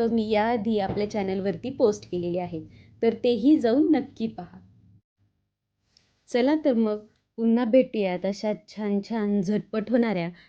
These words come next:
आणि अगदी स्वादिष्ट रेसिपीजसोबत पुढच्या व्हिडिओमध्ये.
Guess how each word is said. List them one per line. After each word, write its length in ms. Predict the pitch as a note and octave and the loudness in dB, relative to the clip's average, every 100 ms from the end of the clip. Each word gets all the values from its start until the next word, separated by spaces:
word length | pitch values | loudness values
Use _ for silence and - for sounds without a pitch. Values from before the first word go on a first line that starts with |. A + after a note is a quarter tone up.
| _ | _
आणि 240 | F#3+ G#3 G#3+ | 0 2 2
अगदी 440 | G3+ D#3+ E3 C#4+ | -2 -6 0 2
स्वादिष्ट 520 | D#4 B3+ G#3+ C4 C#4 D4+ | 2 0 0 0 0 0
रेसिपीजसोबत 1040 | C#4+ C#4 C4 - C#4 C#4 D4+ A#3 F#3+ B3 - _ _ | 0 -2 -4 -2 -4 -2 -4 -2 -2 -4 -8 _ _
पुढच्या 360 | A#3 F3+ - F#3+ | -4 -4 -4 -4
व्हिडिओमध्ये. 720 | F#3 E3+ F3 E3+ D#3+ E3 | -2 -2 0 0 -2 -6